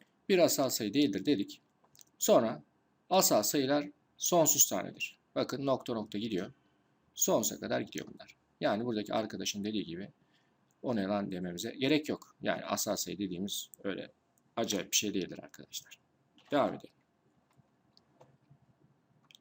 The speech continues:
A, B ve C sayıları birbirinden farklı, yirmiden küçük asal sayılardır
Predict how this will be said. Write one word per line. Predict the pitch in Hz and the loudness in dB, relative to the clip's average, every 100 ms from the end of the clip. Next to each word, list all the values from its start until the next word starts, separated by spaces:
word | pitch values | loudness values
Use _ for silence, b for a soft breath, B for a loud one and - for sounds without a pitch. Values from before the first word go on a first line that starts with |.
| _ _ _ _ _ | _ _ _ _ _
A, | 160 190 220 151 | 0 2 0 -2
B | 185 175 | -2 2
ve | 143 | 0
C | 117 151 | 2 0
sayıları | 143 104 95 143 139 | 0 -4 -6 -6 -2
birbirinden | 151 98 123 139 | 0 0 -4 -8
farklı, | - 131 123 - 87 - _ _ _ _ _ | -2 0 0 -4 -18 -18 _ _ _ _ _
yirmiden | 165 160 107 101 | 0 0 0 -2
küçük | 101 165 - | -4 -6 -4
asal | 127 127 131 | -2 0 -2
sayılardır | 127 113 107 98 80 | -2 -2 -2 -2 -6